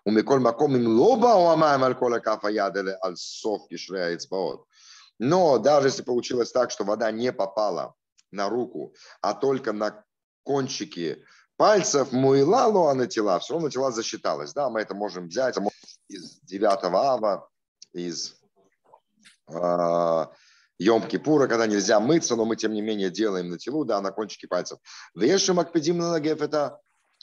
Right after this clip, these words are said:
озен анатла, кодем анатила. «Венахон шейнагев ядав меартивут, кодем шеешфох алехем маим».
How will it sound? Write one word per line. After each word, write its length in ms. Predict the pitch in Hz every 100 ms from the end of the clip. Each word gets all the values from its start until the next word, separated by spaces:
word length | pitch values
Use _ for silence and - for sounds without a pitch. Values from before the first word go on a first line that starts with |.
| -
озен 520 | 127 139 120 127 120 _
анатла, 960 | 104 107 101 - 82 82 76 87 123 - _ _ _ _
кодем 420 | - 117 110 107
анатила. 800 | 107 104 - 98 90 73 60 - _ _ _ _
«Венахон 920 | 76 98 95 85 - 160 156 110 90 _ _ _
шейнагев 1080 | - - - 104 98 92 85 76 117 151 101
ядав 640 | 98 90 73 120 131 104
меартивут, 880 | 101 98 95 95 - 87 82 190 -
кодем 340 | - 87 87
шеешфох 540 | 82 82 82 - 98 80
алехем 380 | 80 80 80
маим». 420 | 85 85 67 58